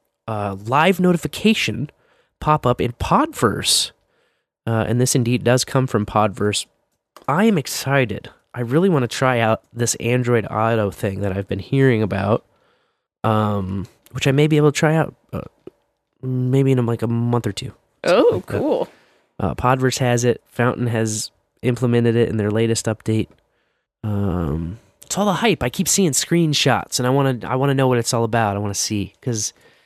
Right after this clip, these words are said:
Speaker 1: you know, uh, the whole, I don't know. Our, our car has a dog crap interface, and it doesn't have no
Speaker 2: <laughs> Yeah.
Speaker 1: fancy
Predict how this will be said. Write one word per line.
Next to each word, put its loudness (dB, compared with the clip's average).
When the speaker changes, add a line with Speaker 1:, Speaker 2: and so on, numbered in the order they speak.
Speaker 1:
you 2
know, 4
uh, 0
the 2
whole, 2
I 0
don't -2
know. -6
Our, 2
our 0
car 0
has -2
a -6
dog 4
crap -2
interface, -2
and 0
it -4
doesn't 2
have 0
no 4
Speaker 2:
<laughs> -
Yeah. 0
Speaker 1:
fancy -2